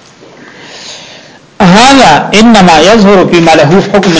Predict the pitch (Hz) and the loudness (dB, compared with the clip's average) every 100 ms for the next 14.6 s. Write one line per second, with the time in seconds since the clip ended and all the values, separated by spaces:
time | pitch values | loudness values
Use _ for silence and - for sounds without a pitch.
0 | 156 - 156 147 151 151 151 127 107 - | -4 -4 -2 0 2 0 0 0 -4 -10
1 | - - - - - - - - - - | -14 -14 -14 -18 -20 -20 -20 -20 -20 -16
2 | - - - - - - - - - - | -16 -16 -20 -20 -20 -20 -20 -20 -16 -4
3 | 165 139 107 - - - - - - - | -2 -2 -4 -14 -20 -20 -20 -20 -20 -20
4 | - - - - - _ _ - - - | -20 -20 -20 -20 -20 _ _ -20 -20 -20
5 | - - - - - - - - - - | -20 -20 -20 -20 -20 -20 -20 -20 -20 -20
6 | - _ _ _ 170 240 247 269 226 226 | -20 _ _ _ -2 0 2 2 2 0
7 | 185 240 262 - - - - - - - | 0 0 -2 -4 -14 -20 -20 -20 -20 -14
8 | - 180 208 254 233 196 - 175 226 220 | -4 0 2 2 2 0 0 0 0 0
9 | - - - - - - _ _ _ _ | -6 -14 -20 -20 -20 -20 _ _ _ _
10 | _ _ _ - 156 185 214 180 185 180 | _ _ _ -6 -2 0 2 2 0 0
11 | - 165 190 170 151 151 185 175 143 151 | -2 0 0 0 0 0 0 0 0 2
12 | 175 160 143 135 - 156 127 - 135 127 | 2 0 -2 -6 -2 0 0 -2 -4 -4
13 | - 117 - - - - _ _ _ _ | -6 -12 -14 -20 -20 -20 _ _ _ _
14 | - 160 160 180 214 208 | -6 -2 0 2 2 0